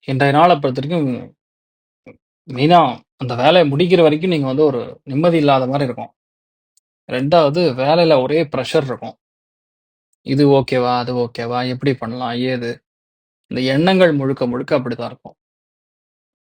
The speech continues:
இன்றைய நாளை பொறுத்த வரைக்கும் ரொம்ப முக்கியத்துவம் வாய்ந்தது. பொருளாதாரத்துல ரொம்ப கவனமா இருக்கணும். எதுவா இருந்தாலும் எடுத்து ஜெயிக்கக்கூடிய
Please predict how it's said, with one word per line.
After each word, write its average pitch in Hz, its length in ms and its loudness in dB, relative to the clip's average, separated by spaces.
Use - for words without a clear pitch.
இன்றைய 127 340 0
நாளை 170 220 6
பொறுத்த 139 260 -4
வரைக்கும் 143 240 -2
ரொம்ப 147 240 -2
முக்கியத்துவம் 139 480 -2
வாய்ந்தது. 117 320 -6
பொருளாதாரத்துல 139 800 2
ரொம்ப 131 140 -2
கவனமா 123 360 -4
இருக்கணும். 127 340 -12
எதுவா 147 400 2
இருந்தாலும் 123 400 -8
எடுத்து 131 280 -6
ஜெயிக்கக்கூடிய 143 460 2